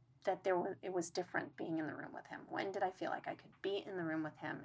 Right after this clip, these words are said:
and have a constructive conversation? I think that that's what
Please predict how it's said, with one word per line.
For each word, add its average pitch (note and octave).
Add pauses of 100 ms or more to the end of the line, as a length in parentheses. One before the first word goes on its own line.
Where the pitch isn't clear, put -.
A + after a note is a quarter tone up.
(100)
and D#3
have D3+
a -
constructive -
conversation? - (1120)
I G#3
think B3
that B3+
that's - (680)
what F3+